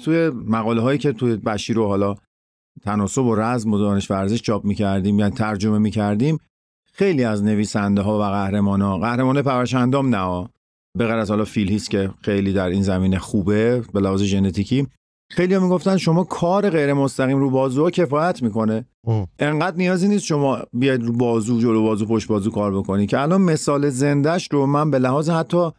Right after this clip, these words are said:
Speaker 1: عمل کردی می‌خوام بهت بگم. کراسفیترهای خوب امروزی رو ببین، انقدر که اینا رو بار آویزونن، انقدر که رو دار حلقه آویزونن، ماسل آپ می‌زنن، بارفیکس می‌زنن، اصلاً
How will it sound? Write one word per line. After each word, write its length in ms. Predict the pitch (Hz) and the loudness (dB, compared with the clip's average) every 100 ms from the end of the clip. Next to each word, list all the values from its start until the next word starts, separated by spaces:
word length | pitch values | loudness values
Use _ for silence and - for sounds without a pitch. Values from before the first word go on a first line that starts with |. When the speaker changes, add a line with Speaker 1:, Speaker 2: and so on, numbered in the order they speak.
| _ _ - | _ _ -6
Speaker 1:
عمل 360 | 120 117 117 | -2 0 0
کردی 400 | 113 117 120 151 | -2 -2 0 0
می‌خوام 320 | 151 117 110 | 0 0 0
بهت 140 | 104 95 | 0 0
بگم. 300 | 104 101 101 | 0 0 0
کراسفیترهای 920 | 117 113 - 117 117 113 135 120 98 - _ _ _ - | 0 -2 -2 -2 0 2 2 2 -2 -6 _ _ _ -4
خوب 240 | 143 139 | 0 2
امروزی 480 | 127 110 107 104 123 | 2 2 2 2 2
رو 100 | 117 | 2
ببین، 400 | 120 127 165 208 - _ _ - | 0 0 -2 -4 -10 _ _ -4
انقدر 440 | 139 139 156 175 | 0 0 0 -2
که 100 | 180 | 0
اینا 360 | 143 120 107 101 | 2 2 2 0
رو 140 | 104 | 0
بار 360 | 101 117 120 123 | 0 0 0 0
آویزونن، 580 | 101 101 95 110 95 87 | 0 -2 0 0 0 0
انقدر 300 | 101 110 113 | 0 0 -2
که 60 | 131 | -2
رو 100 | 110 | 2
دار 260 | 104 92 | 2 0
حلقه 440 | 92 92 92 104 - | -2 -2 0 -2 0
آویزونن، 580 | 95 92 90 104 98 82 _ _ _ | -2 -2 0 0 0 -2 _ _ _
ماسل 320 | 110 110 120 127 | -4 0 0 0
آپ 180 | 143 | 0
می‌زنن، 460 | 123 104 101 98 98 | 0 0 0 0 0
بارفیکس 440 | 107 101 147 123 | 0 0 -4 -2
می‌زنن، 380 | 123 110 110 127 - | 0 0 0 0 -2
اصلاً 440 | 123 147 160 135 | -2 0 0 -2